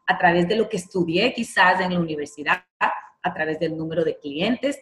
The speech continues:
O sea, ¿cómo demuestro? Yo tengo que ser creíble ante mi audiencia, ante mi público, ¿ok? Y ponerlo igual en blanco y negro. Lo quinto, y, y, y yo siempre digo, el, la, el punto, eh, cinco, que es el tema de la audiencia,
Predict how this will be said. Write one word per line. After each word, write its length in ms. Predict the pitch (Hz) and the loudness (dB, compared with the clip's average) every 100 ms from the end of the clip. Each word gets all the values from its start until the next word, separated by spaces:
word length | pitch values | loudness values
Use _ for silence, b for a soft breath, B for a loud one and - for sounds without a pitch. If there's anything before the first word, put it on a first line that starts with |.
| b | b
O 80 | b | b
sea, 180 | - 185 | -6 -2
¿cómo 180 | 247 302 | -2 -2
demuestro? 520 | 220 180 208 - 151 | -2 -2 -2 -4 -6
Yo 120 | 175 | -6
tengo 220 | 196 233 | -6 -8
que 100 | 247 | -8
ser 220 | 226 214 - _ - | -8 -10 -12 _ -2
creíble 680 | 214 175 165 196 165 - - _ - | 0 0 -2 -4 -6 -12 -16 _ -2
ante 240 | 175 170 | 0 2
mi 100 | 175 | 0
audiencia, 560 | 147 151 180 175 - - | 0 2 2 2 -2 -6
ante 200 | 165 160 | -6 -4
mi 140 | 156 | -8
público, 400 | 143 202 180 - _ _ _ _ | -8 -8 -8 -8 _ _ _ _
¿ok? 120 | _ | _
Y 220 | 202 240 | -4 -2
ponerlo 400 | 196 160 156 180 | -4 -4 -4 -2
igual 360 | 208 185 156 - - | 0 4 4 2 -4
en 220 | 170 151 | -8 -8
blanco 360 | 151 143 143 165 | -4 -4 -4 -6
y 20 | |
negro. 340 | 170 196 160 - _ _ _ _ _ _ | -2 -2 -4 -10 _ _ _ _ _ _
Lo 180 | 262 285 | 2 2
quinto, 720 | 330 370 302 - 320 - - | 4 4 4 6 4 4 -2
y, 120 | - 247 | -2 0
y, 260 | 233 202 | 2 2
y 100 | 208 | 4
yo 60 | 214 | 2
siempre 580 | 220 233 247 226 185 202 | 2 0 2 2 2 2
digo, 260 | 214 196 | 4 4
el, 140 | 175 185 180 - | 2 0 -4 -4
la, 300 | 170 170 - - - | 0 0 0 -12 -10
el 160 | 180 | -8
punto, 760 | 180 240 233 262 240 202 165 - _ _ - | -4 -2 4 4 6 4 2 0 _ _ 0
eh, 200 | 202 208 | 0 0
cinco, 520 | - 277 247 226 247 | 0 2 2 0 0
que 100 | 226 | 2
es 100 | 214 | 2
el 100 | 214 | 0
tema 240 | 196 214 | 0 0
de 80 | 226 | 2
la 80 | 175 | 2
audiencia, 640 | 151 170 175 165 - - | 0 2 2 0 -4 -18